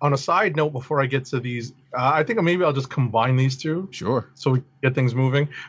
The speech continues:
Speaker 1: But on a side note, the Bill and Ted, um, movie trailer did just drop again.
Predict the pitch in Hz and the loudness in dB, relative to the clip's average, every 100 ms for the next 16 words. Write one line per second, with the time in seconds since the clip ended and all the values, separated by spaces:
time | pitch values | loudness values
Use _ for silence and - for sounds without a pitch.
0 | - 170 151 151 180 190 190 170 170 170 | -2 0 2 0 2 0 0 0 0 0
1 | 139 107 160 170 170 - 160 160 151 - | -2 0 0 2 0 0 2 2 0 -4
2 | _ - 131 123 120 117 113 110 110 - | _ -4 0 2 2 2 0 -4 -8 -8
3 | 143 135 143 135 127 127 127 - 160 156 | -2 2 2 2 2 0 -4 -6 0 2
4 | 143 135 120 127 117 117 - 127 131 147 | 4 2 2 -2 0 -4 -2 0 0 2
5 | 147 151 160 | 2 2 0